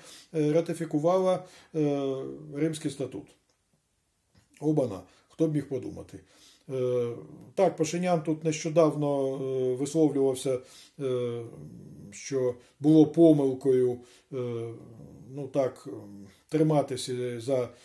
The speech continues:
е, оцей руський мір. І, ну, він не так казав, це я так вже, е, по-своєму, але по, по суті, що, е, дружба, е, з тією країною і надія на те, що вони, е, в будь-який момент допоможуть, е, не справдилась, і це була, е,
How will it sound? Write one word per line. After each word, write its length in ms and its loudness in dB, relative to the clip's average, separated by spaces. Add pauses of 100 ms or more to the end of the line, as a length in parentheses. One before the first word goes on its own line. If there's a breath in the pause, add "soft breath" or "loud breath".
(200 loud breath)
е, 60 -10
оцей 420 -4
руський 320 -4
мір. 240 -2 (160)
І, 260 0 (120)
ну, 120 -6
він 160 -2
не 80 -6
так 200 -4
казав, 440 -2
це 120 -4
я 100 0
так 300 -6
вже, 220 -12 (440 loud breath)
е, 180 -10
по-своєму, 540 -2
але 340 -2
по, 200 -12
по 220 -8
суті, 320 -4
що, 360 -4 (300 loud breath)
е, 100 -6
дружба, 480 2 (320 loud breath)
е, 200 -4
з 60 -12
тією 360 0
країною 720 2
і 40 -2
надія 560 2 (120)
на 120 -4
те, 200 -2
що 400 -2
вони, 280 -4
е, 200 -4 (320 loud breath)
в 220 -8
будь-який 440 0
момент 320 -6
допоможуть, 800 -4
е, 20 -6
не 280 -4
справдилась, 640 -2
і 40 -14
це 180 -8
була, 300 -2
е, 80 -2